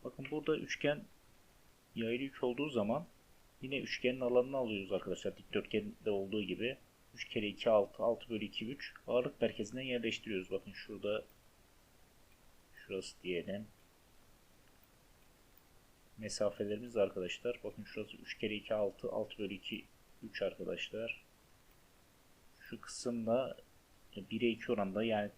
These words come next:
e, bir bölü üç oranında. Şu kısım, şurası da iki bölü üç oranında olur. İki bö-, iki çarpı bir bölü üç, iki bölü üç burası arkadaşlar.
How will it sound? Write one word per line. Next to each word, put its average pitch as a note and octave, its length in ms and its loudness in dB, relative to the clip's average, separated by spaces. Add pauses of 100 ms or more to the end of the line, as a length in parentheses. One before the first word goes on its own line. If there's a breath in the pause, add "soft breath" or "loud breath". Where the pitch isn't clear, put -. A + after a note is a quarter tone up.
(140)
e, F#2+ 300 -2
bir G#2+ 180 2
bölü G#2 200 2
üç - 140 -6
oranında. F#2 640 2 (340)
Şu - 140 -10
kısım, - 360 -6
şurası G#2 300 -2
da A2+ 80 0
iki G#2+ 220 -6
bölü G#2 140 0
üç - 180 -2
oranında F2 400 0
olur. E2+ 260 -6 (960 loud breath)
İki - 200 -2
bö-, A2+ 240 2
iki - 540 -2 (560)
çarpı G#2+ 680 4 (100)
bir G2 180 0
bölü G2 160 0
üç, C3+ 140 -6
iki A2+ 240 -4
bölü A2 140 2
üç A2+ 200 -4
burası G2 300 2
arkadaşlar. F2+ 680 -4